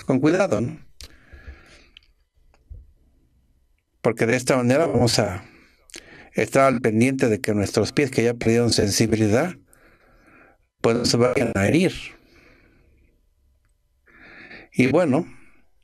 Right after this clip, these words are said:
en caso de que haya una herida, pues hay que atenderse correctamente.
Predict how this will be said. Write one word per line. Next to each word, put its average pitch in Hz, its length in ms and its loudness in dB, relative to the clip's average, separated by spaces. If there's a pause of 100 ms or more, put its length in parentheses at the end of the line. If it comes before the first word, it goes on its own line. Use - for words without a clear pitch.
(1700)
en 113 140 0
caso 143 280 2
de 123 160 0
que 143 140 0
haya 139 100 0
una 143 180 4
herida, 156 260 2
pues 113 240 0
hay 131 140 0
que 104 360 -4 (300)
atenderse 117 840 -2
correctamente. 135 1040 -2